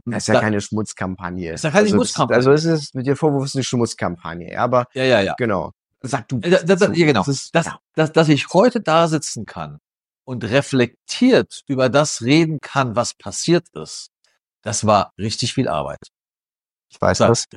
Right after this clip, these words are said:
Speaker 2: richtig heftig. Also ich weiß noch, am Anfang,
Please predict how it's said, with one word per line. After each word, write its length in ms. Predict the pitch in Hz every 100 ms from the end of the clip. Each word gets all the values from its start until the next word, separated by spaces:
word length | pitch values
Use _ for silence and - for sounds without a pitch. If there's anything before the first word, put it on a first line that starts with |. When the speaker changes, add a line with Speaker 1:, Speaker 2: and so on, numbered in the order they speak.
| 92
Speaker 2:
richtig 340 | 123 131 135 98
heftig. 320 | 90 - 76 _ _ _ _ _ -
Also 140 | 131
ich 80 | 120
weiß 180 | 151 165
noch, 120 | 160
am 120 | 135
Anfang, 520 | 104 147 311 - 73